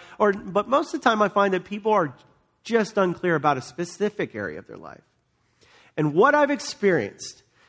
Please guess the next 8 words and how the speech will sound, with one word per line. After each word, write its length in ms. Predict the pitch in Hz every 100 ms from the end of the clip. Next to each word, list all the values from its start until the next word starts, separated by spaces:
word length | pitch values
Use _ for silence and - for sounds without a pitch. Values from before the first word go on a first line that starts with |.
| -
is 200 | 170 160
that 200 | 180 180
part 380 | - 247 294 294
of 80 |
the 80 | 294
reason 600 | 254 196 156 131 127 135
that 220 | 160 156
Christians 800 | - - - - - 104 87 -